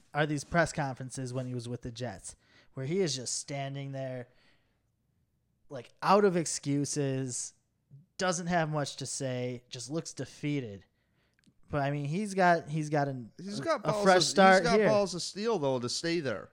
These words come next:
Speaker 1: Yeah, yeah, but he's got a fresh start now, and he sees, he sees that, and he appreciates that. It's like he's a whole different person than what I saw the last two, three seasons where he
Speaker 2: Uh,
Speaker 1: was
Speaker 2: yeah,
Speaker 1: with the Jets.
Speaker 2: he, he had no, he had no resources with the Jets, but,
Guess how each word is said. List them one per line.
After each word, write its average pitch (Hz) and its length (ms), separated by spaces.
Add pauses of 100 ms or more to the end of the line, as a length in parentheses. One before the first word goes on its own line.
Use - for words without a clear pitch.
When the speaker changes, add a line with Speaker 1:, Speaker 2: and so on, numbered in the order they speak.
(120)
Speaker 1:
Yeah, 175 240
yeah, 143 340 (160)
but 175 220
he's 233 160
got 233 160
a - 20
fresh 220 300
start 160 320
now, 151 320 (720)
and 135 500 (720)
he - 180
sees, 208 560 (160)
he 170 160
sees 208 380
that, 131 400
and 143 100
he 143 140
appreciates 143 720
that. 117 180
It's 113 100
like 151 140
he's 147 140
a 147 60
whole 175 300
different 143 480
person 139 340
than 120 120
what 120 140
I 117 100
saw 120 240
the 113 80
last 110 420 (380)
two, 151 180
three 135 220
seasons 120 520
where 120 180
he 113 40
Speaker 2:
Uh, - 60
Speaker 1:
was 147 120
Speaker 2:
yeah, 165 180
Speaker 1:
with 110 100
the 131 60
Jets. 175 120
Speaker 2:
he, 175 80
he 185 200
had 196 160
no, 160 260
he 147 160
had 170 120
no 147 120
resources 110 640
with 104 140
the 107 60
Jets, 104 460
but, - 280